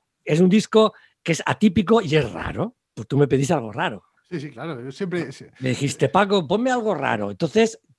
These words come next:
Speaker 1: tengo que decir que lo com-, lo compartí y lo consulté con mi compañera, con Pepa, que aparte de ser mi mujer es mi mejor amiga.
Speaker 2: Mm.
Speaker 1: Y cuando le dije en el entorno que nos íbamos a mover hoy, me dijo,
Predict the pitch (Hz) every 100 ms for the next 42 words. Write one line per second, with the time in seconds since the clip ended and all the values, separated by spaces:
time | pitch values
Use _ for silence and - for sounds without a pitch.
0 | _ - 220 269 214 147 - 165 247 -
1 | _ _ _ _ - 151 151 151 139 135
2 | 139 165 135 - 127 120 120 - 202 226
3 | 180 147 135 123 151 151 123 113 127 113
4 | 104 117 165 175 117 - 170 147 151 -
5 | 101 117 110 135 - 123 120 110 95 127
6 | 123 104 107 107 101 107 147 139 131 120
7 | 127 123 - _ _ _ _ _ _ _
8 | _ _ 87 92 175 185 - 151 165 147
9 | 143 151 196 165 165 120 151 123 120 117
10 | 107 110 113 113 165 180 190 135 123 113
11 | 139 156 156 147 143 147 175 160 226 _
12 | _ _ _ _ _ _ 135 135 123 131
13 | 123 113